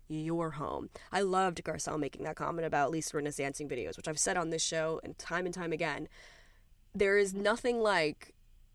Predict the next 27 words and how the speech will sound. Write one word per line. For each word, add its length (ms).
I 240
don't, 300
you 120
know, 120
my 140
mom 180
is 100
beautiful, 500
but 140
she 120
wasn't 260
the 80
milf 380
mom 280
growing 320
up. 200
And 100
I 60
had 120
a 40
friend 300
who 120
had, 240
like, 160
a 80
milf 340
mom, 280